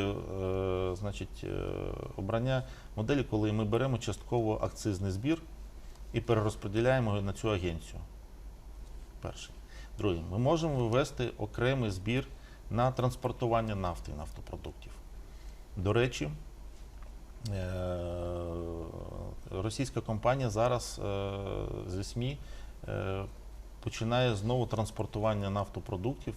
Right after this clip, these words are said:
з території Білорусі на територію Європейського Союзу через Україну.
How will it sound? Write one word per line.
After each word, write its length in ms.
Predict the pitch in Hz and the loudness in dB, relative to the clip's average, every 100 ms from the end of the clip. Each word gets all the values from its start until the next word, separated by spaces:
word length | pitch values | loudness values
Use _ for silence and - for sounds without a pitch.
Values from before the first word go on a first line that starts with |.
| - | -2
з 240 | 98 87 87 - | -2 -2 -4 -2
території 420 | 104 95 104 101 | -2 0 0 0
Білорусі 840 | 90 98 101 95 - - 92 90 90 | 0 2 2 0 -2 -2 -2 0 -2
на 120 | 92 | -4
територію 480 | - 95 - 92 90 | -2 -2 -2 0 0
Європейського 580 | 90 87 95 90 - 90 | 0 -2 -2 -4 -6 -8
Союзу 400 | - 120 147 117 | -4 -4 -2 -6
через 340 | - 113 101 | -4 -2 0
Україну. 380 | 98 - 82 - | -2 -2 -4 -4